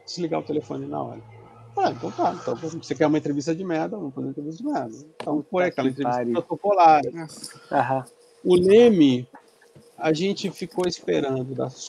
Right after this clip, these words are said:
Speaker 1: quatro da tarde às nove e meia da noite.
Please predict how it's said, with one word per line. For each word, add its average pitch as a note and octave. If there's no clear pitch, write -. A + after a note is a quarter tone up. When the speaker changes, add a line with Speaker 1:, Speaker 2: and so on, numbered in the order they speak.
Speaker 1:
quatro B3
da G#3
tarde A#2+
às A#2+
nove F#3
e G#3
meia F3
da E3
noite. C3